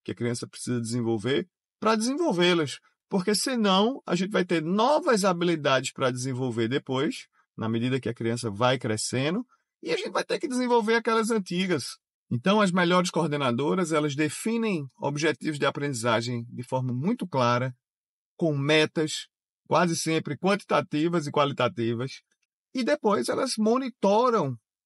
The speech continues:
o aprendizado, o desenvolvimento das crianças, para que elas consigam atingir aquela meta. Quando a criança tá ficando pra trás, tá se afastando da turma,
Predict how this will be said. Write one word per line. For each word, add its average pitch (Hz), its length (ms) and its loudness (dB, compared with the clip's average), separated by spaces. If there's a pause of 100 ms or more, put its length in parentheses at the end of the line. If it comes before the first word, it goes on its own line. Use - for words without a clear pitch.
(420)
o - 80 -6
aprendizado, 147 760 2
o 156 60 0
desenvolvimento 135 600 -2
das - 180 0
crianças, 135 640 -4 (1080)
para 170 160 2
que 180 120 -2
elas 143 180 2
consigam 139 480 -2
atingir 131 300 0
aquela 131 260 0
meta. 98 380 -2 (360)
Quando 202 220 0
a 202 60 2
criança 165 360 2
tá 156 140 2
ficando 165 340 -2
pra 185 200 0
trás, 165 520 0 (280)
tá 120 100 -2
se 131 100 -6
afastando 151 540 0
da 175 100 2
turma, 160 460 0